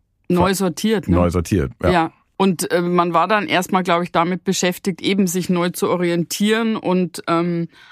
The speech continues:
Speaker 1: hat vielleicht manchmal den Blick fürs wirklich Wichtige, für die lieben Menschen um dich herum manchmal sogar verloren.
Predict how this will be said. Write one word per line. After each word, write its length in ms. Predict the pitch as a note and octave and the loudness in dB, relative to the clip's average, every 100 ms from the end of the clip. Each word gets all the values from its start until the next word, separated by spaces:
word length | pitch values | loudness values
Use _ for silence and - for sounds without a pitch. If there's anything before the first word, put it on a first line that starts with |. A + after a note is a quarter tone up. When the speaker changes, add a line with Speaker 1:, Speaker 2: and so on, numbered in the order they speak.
| - _ _ | -20 _ _
Speaker 1:
hat 200 | - A3 | -4 -2
vielleicht 540 | - F#3+ E3+ E3 F3+ - _ _ _ | -2 0 2 0 -2 -10 _ _ _
manchmal 500 | D#3+ E3 F#3+ G#3+ G3+ | 0 2 2 0 0
den 180 | D#3+ D#3+ | 0 0
Blick 320 | C#3+ F#3 G#3+ | 0 -2 -2
fürs 440 | - - E3 D3 D3+ | -10 -8 -6 -4 -4
wirklich 500 | F3 E4+ - D3 - | -2 -2 -4 -8 -6
Wichtige, 560 | C#3 - D3+ D3+ F3+ A3+ _ _ _ _ _ _ | -8 -6 -8 -4 -4 -6 _ _ _ _ _ _
für 680 | - - - F3+ E3+ E3 D#3+ | -20 -20 -8 -2 0 2 0
die 160 | C#3+ | -2
lieben 300 | E3+ G#3 G3+ | 0 2 2
Menschen 380 | F3 F#3+ - F#3 | 0 0 0 -4
um 160 | - F#3 | -2 -2
dich 180 | E3+ - | -2 -2
herum 420 | D#3+ F#3 G3 G#3 - | -2 -2 -2 -4 -2
manchmal 580 | D3+ E3 F#3 E3 E3+ | -2 -2 -2 -2 -2
sogar 260 | D#3+ E3 D3+ | -4 -4 -4
verloren. 600 | - E3 D#3 C#3 C#3 D3 | -4 -6 -4 -4 -6 -10